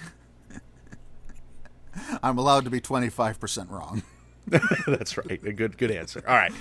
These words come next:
Speaker 2: Best director. Last
Speaker 1: Wait,
Speaker 2: two
Speaker 1: wait, we gotta pick a
Speaker 2: categories.
Speaker 1: winner. We
Speaker 2: Director.
Speaker 1: gotta pick a winner. We
Speaker 2: Oh,
Speaker 1: gotta pick a
Speaker 2: okay,
Speaker 1: winner.
Speaker 2: okay. All right. Well, let's, uh, how did I not account for winners? All right. Is it Colman Domingo? Is it
Speaker 1: I so badly wanna pick Leo.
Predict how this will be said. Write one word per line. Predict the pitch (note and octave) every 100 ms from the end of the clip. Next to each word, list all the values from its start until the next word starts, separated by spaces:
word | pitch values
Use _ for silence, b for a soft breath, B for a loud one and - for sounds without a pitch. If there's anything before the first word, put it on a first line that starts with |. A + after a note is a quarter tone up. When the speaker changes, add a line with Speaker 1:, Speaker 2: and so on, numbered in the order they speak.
| B B
Speaker 2:
Best | D#3+ E3+ -
director. | C#3+ G#2+ - F2+ -
Last | C3 C3
Speaker 1:
Wait, | B3+
Speaker 2:
two |
Speaker 1:
wait, | A3+
we | -
gotta | -
pick | -
a |
Speaker 2:
categories. | -
Speaker 1:
winner. | F4+ -
We | -
Speaker 2:
Director. |
Speaker 1:
gotta | -
pick | F#3
a | G#4
winner. | -
We | E3+
Speaker 2:
Oh, |
Speaker 1:
gotta | A3 A3 F#3
pick | C3+
a |
Speaker 2:
okay, | A2+
Speaker 1:
winner. | F#2 F#2 F2
Speaker 2:
okay. | - - - -
All | F3+
right. | G3+ A2
Well, |
let's, | D3 F#3+ -
uh, | F3+ F3 E3 D#3 - - - - - - - - - - - -
how | -
did | A3+ D4+
I | A#2+
not | G#2+ A2
account | G2 G2 - G2+
for | -
winners? | F#2 F#2 E2+ -
All | B2+
right. | G#2+ -
Is | - F3+ F#3+
it | F3+ - - - - - - - - - - -
Colman | - G2+ G#2+
Domingo? | C#3 G3 -
Is | - C3 A#2+
it | A#2 - - - - - - - -
Speaker 1:
I | - F#3 G3+
so | - - E3+ E3+
badly | B2+ C3 A#2+ G#2+ G2+
wanna | G#2 A2 G2+
pick | G#2+ G2
Leo. | F#2+ F2+ C#2+